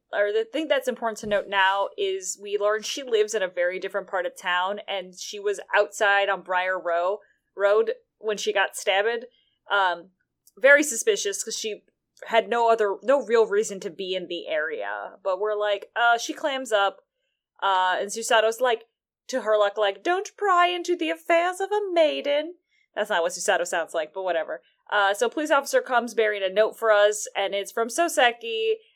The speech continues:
and there's been a murder at his building.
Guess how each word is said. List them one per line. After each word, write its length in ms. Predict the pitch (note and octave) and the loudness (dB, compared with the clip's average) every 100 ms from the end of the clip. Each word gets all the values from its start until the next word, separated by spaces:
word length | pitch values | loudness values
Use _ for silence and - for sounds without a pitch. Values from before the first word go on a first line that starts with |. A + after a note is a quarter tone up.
| _ | _
and 220 | F#3 F3+ F3+ | -2 0 0
there's 200 | F#3 F#3 | -4 -2
been 140 | A#3 | 0
a 80 | C#4+ | 0
murder 880 | C#4 C4 A#3+ A3+ A3 A3 G#3+ G#3+ A3 _ _ | 4 6 6 6 4 4 2 0 -2 _ _
at 220 | G3+ G3 | 0 2
his 200 | G#3+ B3+ | 2 0
building. 960 | - G#3 G3 F#3+ F3+ G3 F#3 F#3 F#3 F#3+ | 2 4 4 4 -2 -4 -4 -6 -10 -14